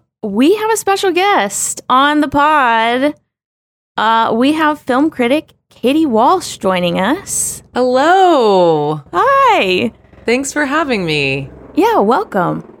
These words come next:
Speaker 2: I'm excited to get into the spicy dub as well. It'll be a good, <laughs> it'll be a good discussion.
Speaker 1: Amazing.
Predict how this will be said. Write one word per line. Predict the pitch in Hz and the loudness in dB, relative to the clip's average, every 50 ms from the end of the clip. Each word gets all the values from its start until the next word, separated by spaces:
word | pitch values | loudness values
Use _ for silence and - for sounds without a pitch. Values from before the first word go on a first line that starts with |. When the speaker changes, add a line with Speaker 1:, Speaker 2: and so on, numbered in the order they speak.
| _ _ | _ _
Speaker 2:
I'm | 170 175 180 | -4 -2 -2
excited | 180 165 - 208 202 202 202 | -2 -2 -2 0 0 0 -2
to | 202 - | -2 -2
get | 185 208 202 | -2 0 0
into | 202 190 185 185 175 | 2 0 0 -2 -2
the | 180 | -4
spicy | 170 - - 175 175 170 - 180 | -4 -2 -2 -2 -2 -2 -4 -4
dub | 160 170 165 156 147 | -2 0 0 0 -2
as | 160 143 147 | -2 -4 -2
well. | 147 151 143 135 - - - 160 156 - - - - - - - - - - | 0 0 0 0 0 -2 -4 -4 -6 -8 -16 -20 -20 -6 -2 -2 -2 0 0
It'll | 214 190 190 240 | 0 2 2 2
be | 233 190 | 2 2
a | 190 180 | 2 2
good, | - 185 175 - - - | 2 2 2 0 -2 -2
<laughs> | |
it'll | - 196 190 190 | -4 -2 -2 0
be | 165 190 185 | 0 0 0
a | 170 | 2
good | - - | 0 0
discussion. | 254 175 156 160 160 147 - - - - 196 202 180 - _ - 151 - _ _ 262 294 359 - 311 277 254 - _ | 0 0 0 0 -2 -4 -4 -6 -6 -6 -4 -4 -6 -8 _ -14 -14 -14 _ _ -14 -12 -10 -10 -10 -10 -10 -12 _
Speaker 1:
Amazing. | - 220 202 208 202 190 190 185 185 175 170 170 165 160 175 185 | -4 -4 -2 0 0 0 0 -2 -2 -2 -2 -2 -2 -2 -4 -8